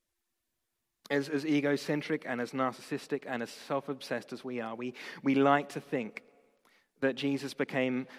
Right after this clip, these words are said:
a human so he could become like us.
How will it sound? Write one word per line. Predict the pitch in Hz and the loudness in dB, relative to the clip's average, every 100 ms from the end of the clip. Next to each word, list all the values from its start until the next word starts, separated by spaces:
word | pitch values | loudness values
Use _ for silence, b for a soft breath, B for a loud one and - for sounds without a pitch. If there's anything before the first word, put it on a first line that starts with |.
| - | -8
a | 120 | -8
human | - 127 107 101 - _ _ _ _ - | -2 -2 -2 -6 -16 _ _ _ _ -18
so | - 131 | -2 0
he | 117 131 | 2 0
could | 127 | 0
become | 127 - 123 | -4 -2 0
like | 117 113 | 0 0
us. | 113 101 | -4 -8